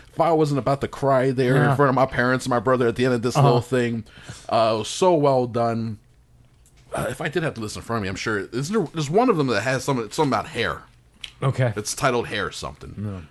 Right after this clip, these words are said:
Speaker 2: And, uh, and that's the one that they showed. It was about a little girl who needed to get her hair did, uh, for a special appointment for a special day, and about how, uh, her dad has to help her, but for her dad, it's like, "Shit, man, I don't know what I'm doing."
Speaker 1: <laughs>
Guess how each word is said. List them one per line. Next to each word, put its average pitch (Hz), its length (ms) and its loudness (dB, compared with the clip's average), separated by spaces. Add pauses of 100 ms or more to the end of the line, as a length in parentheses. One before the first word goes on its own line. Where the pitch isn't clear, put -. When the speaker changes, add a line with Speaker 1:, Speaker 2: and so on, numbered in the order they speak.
Speaker 2:
And, 92 400 -4
uh, 80 500 -4 (440)
and 95 100 -4
that's 104 140 -4
the 117 60 -4
one 110 80 0
that 95 80 -6
they 92 120 -6
showed. 92 280 -4
It - 20 -2
was 87 100 -6
about 95 200 -4
a - 20 -4
little 123 200 0
girl 113 480 -2 (220)
who 101 60 -10
needed 120 160 -2
to 120 80 -6
get 120 120 -2
her 113 100 -2
hair 117 280 -2
did, 101 440 -4 (400)
uh, 98 260 0
for 101 200 -2
a 92 60 -2
special 120 440 -2
appointment 117 540 -4
for 113 100 -4
a 107 40 -4
special 127 400 -4
day, 113 460 -4 (200)
and 101 80 -8
about 101 280 -2
how, 104 460 -4
uh, 92 680 -4 (240)
her 101 200 -6
dad 98 380 -2
has - 220 -6
to 151 80 -12
help 107 180 -4
her, 95 160 -4
but 90 160 -8
for 110 200 -12
her 107 120 -4
dad, 90 220 -6
it's 92 100 -10
like, 92 140 -10
"Shit, 156 240 -4
man, 165 240 -2
I 170 60 -4
don't 196 100 -2
know 190 100 0
what 180 140 0
I'm 175 140 -2
doing." 185 340 -2 (200)
Speaker 1:
<laughs> 180 540 4